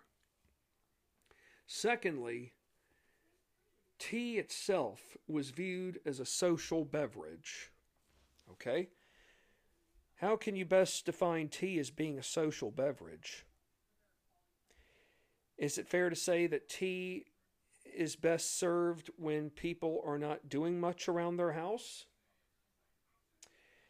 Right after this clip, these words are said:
Yes, perhaps it's fair to say that tea ought to be consumed by those whom chose to remain idle, inactive,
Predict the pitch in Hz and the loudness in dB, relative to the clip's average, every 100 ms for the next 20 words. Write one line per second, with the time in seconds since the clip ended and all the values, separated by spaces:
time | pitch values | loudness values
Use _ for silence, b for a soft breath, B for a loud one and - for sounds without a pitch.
0 | b b _ 180 302 - - - - - | b b _ 0 2 0 -4 -10 -10 -14
1 | _ - 175 170 185 - 175 - 185 170 | _ 0 2 4 2 0 -4 0 2 2
2 | - 175 160 - 185 185 185 - 170 170 | 2 2 2 -4 -4 -2 -4 -4 -2 -2
3 | 170 165 160 - - - 214 202 156 147 | 0 0 0 -6 -6 0 2 0 -2 -2
4 | 151 156 165 165 160 - 160 151 - 170 | 0 2 2 2 0 -4 -6 -6 0 2
5 | 170 170 - 165 160 165 165 - 165 185 | 2 0 -4 -2 -2 -2 -4 -2 0 0
6 | - 76 - _ _ _ _ _ _ _ | -2 -8 -12 _ _ _ _ _ _ _
7 | _ _ - - 156 180 196 - 80 82 | _ _ -16 -4 -2 -2 -4 -8 -16 -18
8 | - | -20